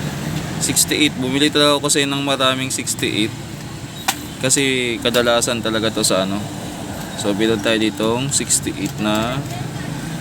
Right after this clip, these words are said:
one K B. So, yan yung, ano, doon. Sixty-eight. Pero linisan muna natin tong, ano,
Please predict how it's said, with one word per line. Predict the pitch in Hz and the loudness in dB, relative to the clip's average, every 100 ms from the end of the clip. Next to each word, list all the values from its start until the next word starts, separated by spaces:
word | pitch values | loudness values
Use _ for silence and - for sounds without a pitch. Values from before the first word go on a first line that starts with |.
| - - - - - - - - - - - - - - - | -6 -6 -6 -6 -6 -6 -6 -6 -4 -4 -6 -6 -6 -8 -4
one | 104 113 110 | 0 2 2
K | 120 110 | 2 2
B. | 101 104 95 | 4 2 2
So, | - 110 104 | 2 4 4
yan | 110 113 | 4 4
yung, | 113 110 101 | 0 0 0
ano, | 101 | -2
doon. | 95 95 90 - - - - - - - | 0 -2 -2 -8 -8 -10 -10 -10 -8 -8
Sixty-eight. | - - - 85 - | -4 -4 -2 -4 2
Pero | 123 131 139 | 4 6 6
linisan | 143 147 143 147 135 | 6 4 4 2 2
muna | 135 135 | 0 0
natin | 131 127 123 123 | 0 0 0 -2
tong, | 120 123 117 | -2 0 0
ano, | 113 104 | 2 2